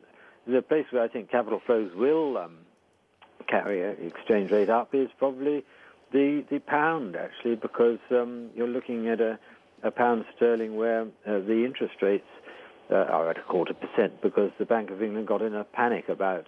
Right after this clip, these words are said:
um, Brexit. But actually, what we have is a full employment economy with a substantial devaluation, a big surge of import prices, and everyone's expecting inflation to be two and a half to three percent. Well, with that, in that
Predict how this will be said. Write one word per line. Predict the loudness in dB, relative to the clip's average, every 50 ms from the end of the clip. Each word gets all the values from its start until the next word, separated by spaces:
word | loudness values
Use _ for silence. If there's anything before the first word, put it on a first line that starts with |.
| -6 -6
um, | -6 -6 -6 -12 -16 -14 -6 -2
Brexit. | 0 0 0 -2 -6 -8 -8 -8 -6 -2
But | 0 2
actually, | 2 0 0 -4 -6 -4 -2 -2 -2 -2 -4 -14 -20 -20 -18 -4 0
what | 2 2 2
we | 2 0
have | -2 0 -2 -2 0
is | -2 -4 -6
a | -4
full | 0 0 0
employment | 0 0 -2 -2 -2 -2 -2 -4 -8 -10
economy | -6 -2 0 0 0 0 0 -2
with | -2 -2 -2 -4
a | -6 -8 -8
substantial | -10 -14 -8 -2 0 0 0 0 -2 -6 -6
devaluation, | -2 -2 -2 2 2 2 2 2 0 -2 -4 -4 -6 -8 -8 -6
a |
big | -2 0 0 0 -2 -4 -12 -20 -20 -20 -20 -20 _ -4 0
surge | 2 2 2 2 0
of | -2 -2 -2
import | -2 -2 -2 -2 0 0 0 0 0
prices, | 0 0 0 0 -2 -2 -2 -2 0
and | 0 0 0 -2 -2 0
everyone's | 0 0 0 0 -2 -4 -2 -4
expecting | -4 -4 -6 -8 -6 -6 -6 -6 -6 -8 -6 -6 -4
inflation | -6 -4 0 0 0 0 0 -4 -10 -8
to | -4
be | -4 -4
two | 0 0 0 0
and | 0 0
a | 0
half | -2 -2 -2
to | -6 -8
three | -4 -2 -2 -2
percent. | -2 0 0 0 0 -2 0
Well, | 2 2 2 2 0 -8 -20 -20 -20 -20 -20 -20 -20 -8 -2 0
with | 2 4
that, | 4 2 2
in | 0 -2 -2
that | -2 -2 -2 -4